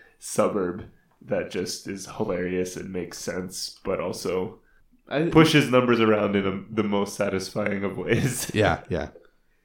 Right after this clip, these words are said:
Speaker 2: I think for me, most of the joy of it is just looking at your suburb at the end and looking at, like, this absurd, like, just telling this absurd story of how the suburb came
Speaker 1: Yeah.
Speaker 2: to be.
Speaker 1: Yeah, uh,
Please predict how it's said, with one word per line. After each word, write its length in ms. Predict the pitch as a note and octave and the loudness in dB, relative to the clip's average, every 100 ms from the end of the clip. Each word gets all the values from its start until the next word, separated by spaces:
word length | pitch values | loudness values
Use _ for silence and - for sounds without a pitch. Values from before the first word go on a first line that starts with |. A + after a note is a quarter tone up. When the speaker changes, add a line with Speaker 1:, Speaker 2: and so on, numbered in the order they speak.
| _ _ _ | _ _ _
Speaker 2:
I 80 | - | -6
think 260 | E3+ D3+ - | -2 -2 -2
for 80 | D3+ | -2
me, 480 | F3 E3 B2+ - _ - _ | 2 2 0 -6 _ -20 _
most 340 | C#3 D#3 D#3 - | 4 4 4 -2
of 160 | B2+ | 0
the 160 | A#2+ G#2+ - | 0 -2 -8
joy 400 | G2+ G#2+ A2+ B2 G2+ | 0 4 6 6 2
of 120 | F#2+ | 0
it 200 | F#2 F2+ | -2 -4
is 520 | G#2+ G#2 F#2+ F#2 - - | -6 -4 -4 -6 -16 -20
just 280 | - G#2+ G#2 | -8 -8 -4
looking 380 | A2 A2 B2 A2+ | -2 -2 -2 -2
at 140 | G#2 | -4
your 80 | G2+ | -6
suburb 360 | - A2 G#2+ G2+ | -6 -6 -4 -4
at 120 | G2+ | -4
the 140 | G2+ | -4
end 240 | G2+ G2+ G2 | -4 -6 -8
and 180 | F#2+ G2+ | -10 -10
looking 340 | G2 G#2+ G2+ | -8 -8 -8
at, 140 | G2 | -10
like, 320 | G2 F#2+ F#2+ G#2+ | -10 -12 -14 -10
this 240 | G2+ - | -10 -10
absurd, 500 | G2 - - G#2+ G#2+ | -14 -10 -4 -4 -4
like, 160 | A2 - | -8 -8
just 200 | B2+ - | -10 -8
telling 340 | - D3+ C3+ | 0 0 2
this 140 | A#2 A2 | -2 -4
absurd 420 | G#2+ - A#2+ A2+ | -10 -4 -4 -4
story 460 | - - A2 G#2+ G#2 | -6 -2 0 0 -2
of 80 | |
how 200 | G2+ A#2 A2+ | -2 -2 -2
the 100 | G#2+ | -6
suburb 440 | - G#2 G#2+ G2 | -8 -6 -4 -4
came 200 | A2+ G2+ | -4 -6
Speaker 1:
Yeah. 60 | G2+ | -6
Speaker 2:
to 80 | |
be. 120 | G2+ A2 | -4 2
Speaker 1:
Yeah, 140 | C#3+ | 4
uh, 100 | A2+ | 4